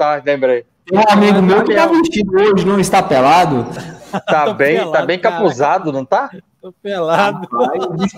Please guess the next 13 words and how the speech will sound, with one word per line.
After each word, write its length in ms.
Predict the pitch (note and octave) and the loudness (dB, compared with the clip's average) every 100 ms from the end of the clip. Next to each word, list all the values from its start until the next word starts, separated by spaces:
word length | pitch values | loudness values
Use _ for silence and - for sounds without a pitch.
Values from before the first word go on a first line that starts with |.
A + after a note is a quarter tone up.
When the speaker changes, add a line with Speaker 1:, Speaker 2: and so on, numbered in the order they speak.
| A3+ | -4
Speaker 2:
tá, 560 | E3+ G#3+ C4+ D4 - | 0 0 -2 -8 -8
rapaz, 440 | D#3 - - C3+ D3+ | -8 -10 -6 -6 -2
deve 160 | D#3 | -2
tá 100 | D#3+ | 0
um 80 | E3 | -4
frio 180 | - E3 | -2 -4
doido 300 | - - - | -2 -4 0
aí, 240 | A4 G4 G4 - - - - - _ _ _ F3+ | 2 2 0 -4 -10 -18 -20 -20 _ _ _ -10
hein? 60 | C3+ | -2
Speaker 1:
É. 340 | B2 A2+ B2+ D3+ - _ - _ _ D#3 | 0 0 -2 -10 -20 _ -20 _ _ -14
Speaker 3:
Mas, 240 | E3 F3+ | -12 -8
mano, 340 | G#3+ B3 F#3+ F3+ | -6 -6 -6 -4
é, 540 | E3+ E3 D#3 C#3+ | -2 -2 -4 -6